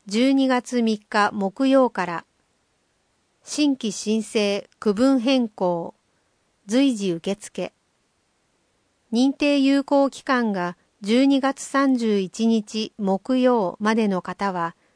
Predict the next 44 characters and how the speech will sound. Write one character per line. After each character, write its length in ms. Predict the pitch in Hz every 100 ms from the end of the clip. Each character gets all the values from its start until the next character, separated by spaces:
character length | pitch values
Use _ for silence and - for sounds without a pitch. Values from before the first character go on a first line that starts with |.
| _ _
早 280 | 196 233
め 140 | 262 262
に 120 | 262
手 140 | 247
続 260 | 214 269 262
き 160 | 226 208
を 120 | 180
し 100 | -
て 120 | 202
く 100 | 202
だ 120 | 185
さ 200 | - 180
い。 120 | 165 - _ _ _ _ _ _ _ _ _ _ _ _ _
手 140 | 214
続 340 | 208 269 254 214
き、 260 | 196 180 - _ _ _ _ _ _ _ 214
郵 220 | 247 277
送 260 | - 277
さ 140 | 262 262
れ 140 | 262
て 240 | 262 254 247
い 40 |
る 140 | 254
申 280 | 247 254 269
請 240 | 262 269 254
書 240 | 285 254
を 80 | 190
記 180 | - 196
入 260 | 220 226
の 220 | 220 214
上、 300 | 208 202 202 - _ _
申 260 | - 233 254
請 260 | - 269 247
窓 280 | 233 240
口 300 | 226 202 180
へ。 160 | 160 - _ _ _ _ _ _ -
郵 180 | 233
送 280 | 247 247 226
も 120 | 214 202
可。 240 | 196 190 - _ _ _ _ _ _ _ _ _ _ _
申 280 | - 277
請 280 | 269 285 277
窓 260 | 262 262 254
口、 440 | 226 - 175 170